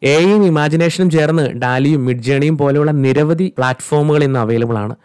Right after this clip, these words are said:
മണിക്കൂറുകൾ നീണ്ട അധ്വാനത്തിനെ ഒരു ചെറിയ പ്രോംപ്റ്റിൽ ഒതുക്കുമ്പോൾ നല്ല രീതിയിൽ തന്നെ അത് ആർട്ടിസ്റ്റുകളെ ബാധിക്കുന്നുണ്ട്. തലയും വാലുമില്ലാത്ത ചിത്രങ്ങളിൽ തുടങ്ങിയിട്ട് ശൈശവ ദിശ പിന്നിട്ട് റിയലിസ്റ്റിക് ആയിട്ടുള്ള ചിത്രങ്ങൾ വരെ നിമിഷങ്ങൾ കൊണ്ട് നിർമ്മിച്ചു തരുന്ന എ ഐ മോഡലുകൾ ഇന്ന് ലഭ്യമാണ്.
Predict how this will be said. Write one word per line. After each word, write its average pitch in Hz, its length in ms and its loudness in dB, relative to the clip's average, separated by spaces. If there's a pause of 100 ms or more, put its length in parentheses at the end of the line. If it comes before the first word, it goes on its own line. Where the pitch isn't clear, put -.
(180)
മണിക്കൂറുകൾ 190 580 2
നീണ്ട 170 380 2
അധ്വാനത്തിനെ 123 720 -2
ഒരു 151 160 0
ചെറിയ 170 360 0
പ്രോംപ്റ്റിൽ 151 500 -2
ഒതുക്കുമ്പോൾ 123 500 -2 (180)
നല്ല 185 220 2
രീതിയിൽ 160 360 2
തന്നെ 135 120 -2
അത് 127 100 -2
ആർട്ടിസ്റ്റുകളെ 120 600 -2
ബാധിക്കുന്നുണ്ട്. 113 600 -4 (260)
തലയും 196 300 2
വാലുമില്ലാത്ത 196 440 2
ചിത്രങ്ങളിൽ 180 500 2
തുടങ്ങിയിട്ട് 151 640 0
ശൈശവ 135 460 0
ദിശ 160 220 0
പിന്നിട്ട് 143 440 -4 (180)
റിയലിസ്റ്റിക് 196 520 2
ആയിട്ടുള്ള 170 220 2
ചിത്രങ്ങൾ 156 420 0
വരെ 143 220 2
നിമിഷങ്ങൾ 143 540 0
കൊണ്ട് 165 260 2
നിർമ്മിച്ചു 131 320 -2
തരുന്ന 127 380 0
എ 131 200 2
ഐ 139 40 2
മോഡലുകൾ 123 440 0
ഇന്ന് 120 200 -2
ലഭ്യമാണ്. 107 360 -8